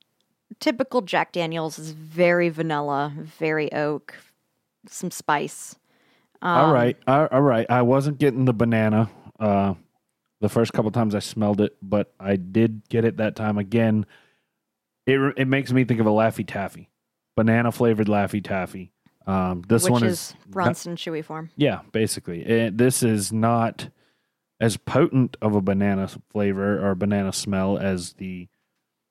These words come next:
Speaker 2: uh, the other one that we did in episode seventy-one, but it is noticeably there.
Speaker 1: Um,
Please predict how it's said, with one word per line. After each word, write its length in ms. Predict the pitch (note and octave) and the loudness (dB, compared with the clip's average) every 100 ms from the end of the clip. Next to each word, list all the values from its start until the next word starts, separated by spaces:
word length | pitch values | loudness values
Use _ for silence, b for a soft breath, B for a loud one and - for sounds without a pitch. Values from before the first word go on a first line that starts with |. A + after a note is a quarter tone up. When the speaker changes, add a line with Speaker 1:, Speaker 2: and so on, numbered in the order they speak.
| _ _ _ _ - | _ _ _ _ -6
Speaker 2:
uh, 280 | F#2+ F#2 F2+ | -2 -2 -2
the 120 | F2 G2+ | 0 0
other 180 | A#2 | 2
one 400 | G#2 G#2 G#2 F#2+ - | 2 2 0 -4 -6
that 100 | G2+ | -4
we 120 | G2 | -2
did 180 | F#2 G2+ | -2 -4
in 80 | F#2+ | -2
episode 380 | F#2+ E2+ G2+ F2 | -4 -6 -8 -6
seventy-one, 840 | G2+ F#2+ F#2 G#2 C3+ A#2 A2+ G#2 _ - | -6 -4 -4 0 2 2 -2 -6 _ -6
but 220 | G2+ G2+ G#2 | -4 -4 -2
it 120 | G#2 | -2
is 240 | G2+ F#2 | -2 -4
noticeably 680 | G2+ G#2 G#2 G2+ F2+ F#2 E2+ | -4 0 0 -2 -4 -4 -4
there. 640 | E2 E2+ F#2 E2+ D2 - _ _ _ _ _ _ _ _ _ _ _ - | -6 -2 -2 -2 -8 -18 _ _ _ _ _ _ _ _ _ _ _ -4
Speaker 1:
Um, 560 | F3 F#3+ F#3 F3+ E3+ | 2 4 4 2 0